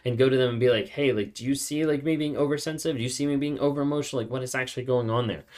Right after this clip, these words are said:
Because as soon as you're able to ground yourself in the truth and in the values of the situation,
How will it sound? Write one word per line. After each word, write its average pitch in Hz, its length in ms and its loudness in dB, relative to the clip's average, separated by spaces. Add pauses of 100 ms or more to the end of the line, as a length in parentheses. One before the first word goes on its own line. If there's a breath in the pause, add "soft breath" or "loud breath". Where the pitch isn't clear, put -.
(140 loud breath)
Because 135 240 4
as 117 140 0
soon 196 200 6
as 208 120 2
you're 180 80 4
able 147 300 4
to 139 100 -2
ground 127 380 0
yourself 139 400 2
in 127 100 -2
the 113 100 0
truth - 480 0 (240 loud breath)
and 139 80 4
in 131 100 6
the 117 60 2
values 156 400 4
of 160 60 0
the 135 60 0
situation, 147 680 2